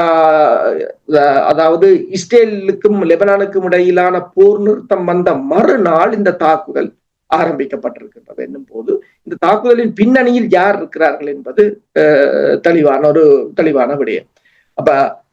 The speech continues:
அஹ், ஏனென்று சொன்னால், அஹ், இந்த அல் நசூரா படையினருக்கான ஆதரவுகளை வழங்குவது வந்து பிரித்தானியா, அமெரிக்கா, இஸ்ரேல் என்றுதான் கூறப்படுகிறது. அதே நேரம் துருக்கிக்கான, மன்னி-, மன்னிக்கவும், சிரியாவுக்கான ஆதரவுகளை வழங்குவது வந்து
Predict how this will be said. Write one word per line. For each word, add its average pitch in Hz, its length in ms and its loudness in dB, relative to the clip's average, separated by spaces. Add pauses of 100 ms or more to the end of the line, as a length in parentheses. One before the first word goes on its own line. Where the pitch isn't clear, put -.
(180)
அஹ், 147 280 4
ஏனென்று 185 340 2
சொன்னால், 226 520 0 (300)
அஹ், 123 180 0
இந்த 165 580 0
அல் 202 400 0
நசூரா 233 500 -2
படையினருக்கான 190 840 0
ஆதரவுகளை 180 720 0
வழங்குவது 160 480 0
வந்து 151 240 2
பிரித்தானியா, 165 500 -2
அமெரிக்கா, 156 760 -2
இஸ்ரேல் 151 420 0
என்றுதான் 143 420 -2
கூறப்படுகிறது. - 280 -6 (720)
அதே 196 140 4
நேரம் 214 400 2
துருக்கிக்கான, 247 560 0 (260)
மன்னி-, 160 220 -2
மன்னிக்கவும், 170 400 0
சிரியாவுக்கான 240 580 2
ஆதரவுகளை 185 520 2
வழங்குவது 160 460 0
வந்து 156 240 -2